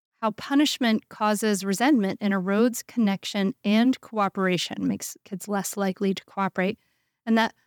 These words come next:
we are modeling and teaching with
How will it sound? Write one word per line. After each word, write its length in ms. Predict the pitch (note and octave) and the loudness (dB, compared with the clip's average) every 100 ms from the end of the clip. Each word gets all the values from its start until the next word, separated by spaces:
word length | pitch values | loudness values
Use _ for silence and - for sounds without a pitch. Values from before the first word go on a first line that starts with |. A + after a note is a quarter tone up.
| _ - | _ -12
we 340 | A3 C4 F4 - | -2 2 2 2
are 180 | E4 E4 | 2 2
modeling 800 | A3 F#3+ G3 A#3+ B3+ C4 B3 B3+ | 2 0 0 2 2 4 2 2
and 240 | A#3+ G#3+ - | 0 -2 -2
teaching 640 | - C4 - A3+ G3+ F#3+ - _ _ _ _ _ B3 | -6 -6 -4 -2 0 -2 -6 _ _ _ _ _ -4
with 300 | C#4+ D4 | 0 0